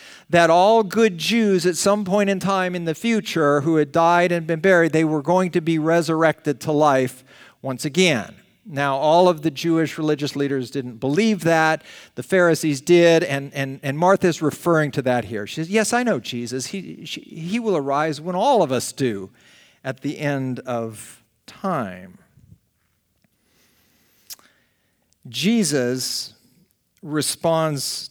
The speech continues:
to this comment in verses twenty-five and twenty-six by saying, "I am the resurrection and the life.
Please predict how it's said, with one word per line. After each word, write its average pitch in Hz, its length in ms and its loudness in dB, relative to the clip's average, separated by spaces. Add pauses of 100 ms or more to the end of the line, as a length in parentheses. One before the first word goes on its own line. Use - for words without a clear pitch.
to 147 100 -2
this 139 240 0
comment 127 500 -6
in 117 140 -10
verses 123 340 -8
twenty-five 120 600 -6
and 110 100 -10
twenty-six - 680 -10
by 117 240 -6
saying, 107 580 -6 (720)
"I 131 200 -2
am 104 640 -4 (520)
the 117 80 -12
resurrection 104 920 -10 (420)
and 113 240 -10
the 101 80 -12
life. - 540 -16